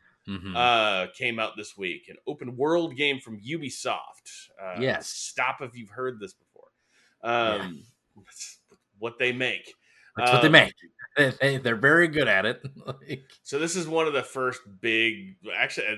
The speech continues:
Speaker 2: this is the first Ubisoft game, period, uh, that supports ray tracing.
Speaker 1: Mm-hmm.
Speaker 2: Um, and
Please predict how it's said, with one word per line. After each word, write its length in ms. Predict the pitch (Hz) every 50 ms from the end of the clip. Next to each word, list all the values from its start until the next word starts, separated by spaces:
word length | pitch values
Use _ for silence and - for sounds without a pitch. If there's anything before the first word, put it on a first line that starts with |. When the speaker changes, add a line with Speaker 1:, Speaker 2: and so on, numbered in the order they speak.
| 98 95 92
Speaker 2:
this 180 | 113 117 110 107
is 60 | 98
the 140 | 98 101 92
first 420 | - - 127 123 117 - - 101
Ubisoft 480 | 107 113 110 113 104 - 120 104 92 107
game, 160 | 107 98 92 _
period, 800 | - - - - 226 226 202 151 127 110 95 92 92 87 92 - _ _ _ _ - - _ _
uh, 240 | 107 110 107 104 101 92
that 180 | 95 120 117 -
supports 420 | - 110 - _ 113 107 101 - -
ray 220 | 85 104 117 123
tracing. 400 | 120 - 104 87 76 - - - _ _ _ _ _ _ _ _ _ _ _ _ _ _ _ _ _ _ -
Speaker 1:
Mm-hmm. 120 | 104 98
Speaker 2:
Um, 720 | 98 98 98 98 95 90 87 85 78 78 76 71 67 - _ _ _ _ _
and 840 | 117 113 113 113 110 107 104 101 98 95 92 87 82 82 80 73 71